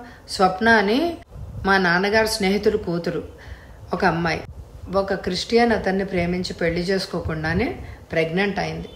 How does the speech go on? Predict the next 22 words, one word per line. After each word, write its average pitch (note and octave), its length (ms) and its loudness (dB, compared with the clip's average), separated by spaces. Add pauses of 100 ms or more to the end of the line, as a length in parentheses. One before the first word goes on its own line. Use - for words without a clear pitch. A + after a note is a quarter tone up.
(180)
వాళ్ళ G#3+ 180 4
నాన్నగారు G3 520 2
అబార్షన్ F3 640 0
చేయించడానికి E3+ 540 -4
నా G#3+ 140 0
దగ్గరకు E3+ 380 -4
వచ్చారు. D#3+ 320 -6 (420)
కానీ B3 260 6
ఆ G3+ 100 4
అమ్మాయి F#3 300 2
నేను F#3 200 0
ప్రేమను F3 440 0
గురించి F3+ 360 -2 (100)
చెప్పిన F3+ 260 -2
మాటలు E3+ 360 -2
వింటూ D#3 320 -6
ఉంటే F3+ 420 -6 (400)
నేనెంత A#3 400 6
అమాయకంగా G3 680 2
ప్రవర్తించానా E3+ 800 -2
అని F3+ 200 0
అనిపించింది E3+ 640 -4